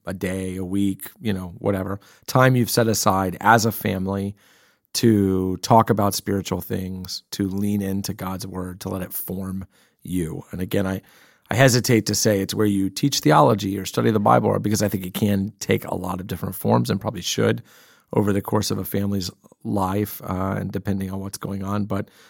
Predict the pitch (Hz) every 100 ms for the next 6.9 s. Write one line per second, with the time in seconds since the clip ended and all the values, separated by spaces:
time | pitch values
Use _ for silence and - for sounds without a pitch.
0 | _ - 127 127 113 107 104 95 92 104
1 | 120 117 110 107 104 101 - 95 - 113
2 | 104 131 120 110 107 98 - - 123 117
3 | 113 - 101 95 95 98 98 101 95 104
4 | 104 98 - 98 - _ _ _ _ _
5 | _ - 104 101 101 113 - 101 101 -
6 | 104 101 95 95 101 101 95 95 92